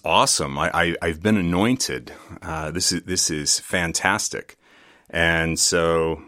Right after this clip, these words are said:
you know, I went from one day sort of being the tech lead, staff level engineer, architect, to the next day being the engineering manager.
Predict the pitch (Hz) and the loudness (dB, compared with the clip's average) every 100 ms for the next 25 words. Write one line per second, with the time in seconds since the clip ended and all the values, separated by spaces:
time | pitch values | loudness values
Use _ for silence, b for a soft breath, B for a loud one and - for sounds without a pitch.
0 | - 90 80 76 82 95 - 87 82 87 | -8 -4 -2 -2 0 -2 -2 -2 0 0
1 | 87 85 82 80 - 80 73 78 80 78 | 0 2 2 -2 -2 -4 -4 -6 -6 -4
2 | 76 76 73 73 - 85 - - 80 76 | -4 -4 -6 -6 0 0 0 -4 -6 -4
3 | 78 76 73 - - 78 - 78 76 78 | -2 -4 -2 -2 0 -2 -2 -4 -4 -4
4 | 76 76 78 76 76 76 76 76 - B | -4 -6 -6 -4 -4 -2 -2 -4 -6 B
5 | B - 80 - 80 - 73 76 - B | B -6 -4 -4 -6 -4 -4 -4 -12 B
6 | B B - 80 76 82 - 76 73 69 | B B -2 0 0 -2 -2 -2 -2 -4
7 | 73 73 73 73 73 73 73 76 120 143 | -6 -6 -6 -6 -6 -6 -6 -4 -4 -4
8 | - | -6